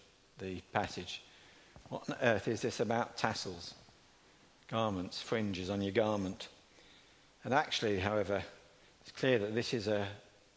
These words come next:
a covenant reminder that the heart of the covenant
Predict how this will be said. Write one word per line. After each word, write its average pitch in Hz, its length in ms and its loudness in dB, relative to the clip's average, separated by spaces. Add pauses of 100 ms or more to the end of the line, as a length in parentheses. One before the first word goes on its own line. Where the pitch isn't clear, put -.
(160)
a - 80 -10
covenant 127 500 2
reminder 107 720 4 (800)
that - 120 -12
the 110 80 -2
heart 131 380 4
of 101 100 0
the 98 80 -2
covenant 95 600 -2